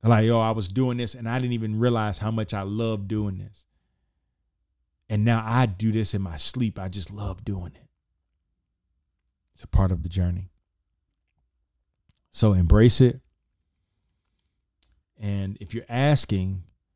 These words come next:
"Well, how do I identify with the fact? How do I know if I'm called to be a farmer?" I just leave it on this note.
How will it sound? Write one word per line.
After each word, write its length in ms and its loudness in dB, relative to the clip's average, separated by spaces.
"Well, 560 -6
how 180 -2
do 100 6
I 60 10
identify 460 6
with 180 2
the 80 -8
fact? 300 -2
How 180 -2
do 140 2
I 60 4
know 240 4
if 120 -2
I'm 180 2
called 280 0
to 60 -2
be 140 0
a 60 -2
farmer?" 540 -10
I 180 -4
just 320 -4
leave 320 2
it 200 -8
on 180 -4
this 220 -6
note. 280 -12